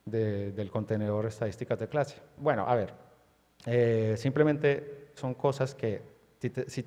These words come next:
si empezamos a obtener datos de calidad de servicio, sabemos que nos toca modificar un poco esos datos para que sean útiles en el resto del sistema. Y eso es, pues, lo que creo que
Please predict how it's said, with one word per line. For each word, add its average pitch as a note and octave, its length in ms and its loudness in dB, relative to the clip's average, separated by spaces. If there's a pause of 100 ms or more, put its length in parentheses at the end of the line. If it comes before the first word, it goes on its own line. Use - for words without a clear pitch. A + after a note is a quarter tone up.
si - 120 -2
empezamos C3 360 2
a D3 40 6
obtener B2 320 4
datos B2 220 4
de C#3 80 2
calidad A#2+ 240 6
de B2+ 40 2
servicio, B2+ 500 0
sabemos B2+ 460 2
que - 80 -4
nos G#2+ 120 -2
toca B2+ 200 0
modificar A#2+ 420 0
un B2 80 2
poco B2+ 180 -2
esos B2 180 0
datos B2+ 380 2 (460)
para A#2 180 4
que A#2 100 4
sean B2 200 4
útiles C3 420 2 (400)
en A2+ 120 -2
el A2 120 0
resto G#2+ 320 0
del G#2+ 80 0
sistema. - 500 -4 (920)
Y C3 80 0
eso C#3 120 2
es, D3 80 0
pues, D3 280 0
lo C#3+ 120 2
que A2+ 240 0 (420)
creo B2+ 180 -4
que B2 120 -2